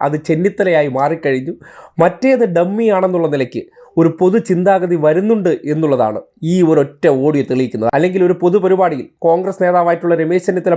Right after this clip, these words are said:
പങ്കെടുക്കുമ്പോൾ അതിൽ പ്രതിപക്ഷ നേതാവ് എന്നൊരു വാക്കിൻ്റെ ആവശ്യമേ ഇല്ല. പക്ഷേ പ്രതിപക്ഷ നേതാവെന്ന് അഭിസംബോധന ചെയ്ത് ആ വേദിയിലിരിക്കുന്നവരുടെ മനസ്സിൽ കൂടി പുതിയ പ്രതിപക്ഷ നേതാവായി ചെന്നിത്തല എത്തിക്കഴിഞ്ഞിരിക്കുന്നു. സതീശൻ എന്ന് പറയുന്നത് വെറും ഡമ്മിയായിട്ട് ആ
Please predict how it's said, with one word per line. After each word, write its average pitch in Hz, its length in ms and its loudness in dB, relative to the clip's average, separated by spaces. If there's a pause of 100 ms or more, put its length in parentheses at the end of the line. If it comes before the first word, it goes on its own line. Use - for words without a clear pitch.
പങ്കെടുക്കുമ്പോൾ 165 540 -2 (440)
അതിൽ 175 220 4 (100)
പ്രതിപക്ഷ 196 440 0 (120)
നേതാവ് 220 400 2 (100)
എന്നൊരു 196 300 2
വാക്കിൻ്റെ 208 500 0 (400)
ആവശ്യമേ 202 480 -2
ഇല്ല. 101 120 -14 (460)
പക്ഷേ 156 260 0 (100)
പ്രതിപക്ഷ 180 440 0
നേതാവെന്ന് 185 600 2
അഭിസംബോധന 175 520 -2
ചെയ്ത് 156 300 -4 (180)
ആ 151 40 4 (100)
വേദിയിലിരിക്കുന്നവരുടെ 175 960 0
മനസ്സിൽ 156 260 0
കൂടി 135 280 -4 (460)
പുതിയ 175 300 4
പ്രതിപക്ഷ 180 400 0
നേതാവായി 170 580 2
ചെന്നിത്തല 170 460 -2
എത്തിക്കഴിഞ്ഞിരിക്കുന്നു. 143 720 -4 (580)
സതീശൻ 247 440 2
എന്ന് 226 160 0
പറയുന്നത് 175 380 0 (420)
വെറും 196 320 2
ഡമ്മിയായിട്ട് 190 580 2
ആ 170 60 0